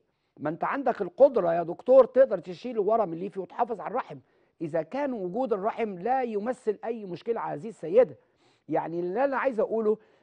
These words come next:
ما ينفعش إن الدكتور يكون، آه، صريح جدًا في قراره إن يلا شيل الرحم، شيل الأنبوبة، شيل م-، ليه؟ النهاردة إن إحنا بنقول أنت بتعمل بتر لعضو من الأعضاء هذه السيدة،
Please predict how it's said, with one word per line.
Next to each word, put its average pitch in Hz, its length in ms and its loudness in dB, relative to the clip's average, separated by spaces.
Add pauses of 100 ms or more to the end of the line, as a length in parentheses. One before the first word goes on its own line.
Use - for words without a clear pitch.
ما 202 200 -2
ينفعش 226 640 -4
إن 196 280 -8
الدكتور 180 520 4
يكون، 190 600 -2 (380)
آه، 175 260 -2
صريح 233 360 -2
جدًا 208 400 -2
في 202 100 -10
قراره 220 580 2 (300)
إن 185 140 -6
يلا 226 400 4
شيل 254 300 -4
الرحم، 220 320 0 (180)
شيل 254 320 -4
الأنبوبة، 208 640 -2 (160)
شيل 269 300 -4
م-، 240 60 -4
ليه؟ 233 600 -6 (280)
النهاردة 202 440 0
إن 180 280 -6
إحنا 208 200 -4
بنقول 185 320 -4
أنت 196 280 -8
بتعمل 233 500 0
بتر 170 680 -2
لعضو 170 680 4
من 170 180 -4
الأعضاء 185 540 2
هذه 196 280 -4
السيدة، 202 500 -2